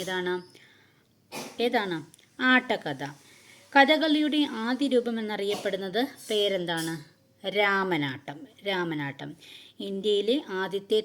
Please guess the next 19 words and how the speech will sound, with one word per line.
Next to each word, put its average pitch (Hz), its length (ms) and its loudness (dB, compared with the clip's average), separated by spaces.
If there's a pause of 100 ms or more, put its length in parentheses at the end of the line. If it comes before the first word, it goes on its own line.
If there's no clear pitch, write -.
(120)
തേക്ക് 247 460 6
മ്യൂസിയം 196 500 -4 (220)
ഏതാണ്? 139 360 -4 (1300)
നിലമ്പൂര്. 180 720 -2 (720)
അടുത്ത 202 180 -2 (120)
ക്വസ്റ്റ്യൻ, 160 340 -4 (480)
ശബരിമല 285 540 6 (100)
തീർത്ഥാടന 226 580 -2 (120)
കേന്ദ്രം 180 340 -4 (200)
ഏത് 247 220 4 (120)
ജില്ലയിൽ 170 380 -4 (100)
സ്ഥിതി 156 360 -8
ചെയ്യുന്നു? 143 380 -12 (260)
ഏത് 185 200 -12
ജില്ലയിൽ 185 340 -2
സ്ഥിതി 180 260 -6
ചെയ്യുന്നു? 175 300 -4 (580)
പത്തനംതിട്ട. 170 680 -4 (1200)
തിരുവിതാംകൂറിൻ്റെ 285 880 2